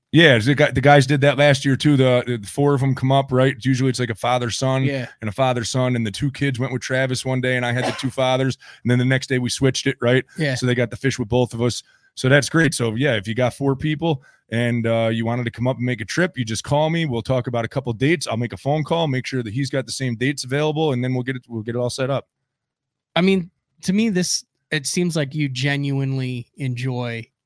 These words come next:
Speaker 2: guiding. Uh, I've only seen you on the Saint Lawrence, but as a whole,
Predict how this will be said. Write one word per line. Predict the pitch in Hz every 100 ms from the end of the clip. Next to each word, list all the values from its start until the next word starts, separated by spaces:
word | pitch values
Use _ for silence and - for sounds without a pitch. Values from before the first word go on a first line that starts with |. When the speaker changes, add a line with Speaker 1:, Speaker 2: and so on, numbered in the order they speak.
| _
Speaker 2:
guiding. | 131 127 127 123 123 123 127 _ _ _ _
Uh, | 135 127 123
I've | 156 170
only | 175 143
seen | - 139
you | 135
on |
the | 127
Saint | 123 127 120
Lawrence, | 123 123 123
but | - 139
as | 127
a | 127
whole, | 143 131 120